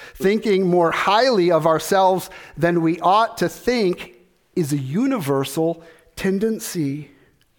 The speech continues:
But sometimes pride and arrogance can be more noticeable than at other times. People who think highly of themselves tend to dominate conversations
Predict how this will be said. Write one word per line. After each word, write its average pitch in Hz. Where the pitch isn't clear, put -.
But 139
sometimes 160
pride 165
and 143
arrogance 160
can 160
be 160
more 156
noticeable 143
than 131
at 127
other 120
times. 110
People 185
who 175
think 165
highly 233
of 151
themselves 156
tend 196
to 214
dominate 165
conversations 170